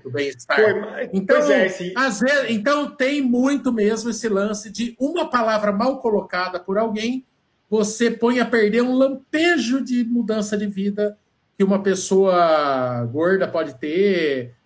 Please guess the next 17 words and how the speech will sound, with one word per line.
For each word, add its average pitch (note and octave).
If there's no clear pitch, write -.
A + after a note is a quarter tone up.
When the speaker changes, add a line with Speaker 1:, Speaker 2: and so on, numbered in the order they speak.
Speaker 1:
é, C3
uma A#2+
pessoa C#3
sedentária D3+
pode B2
ter. F#3
Às F#3
vezes B3+
é, C4
às A#3+
vezes D#4+
é D#4+
assim, A3+
vem C#4+
como D4+
um E4
lampejo, G3+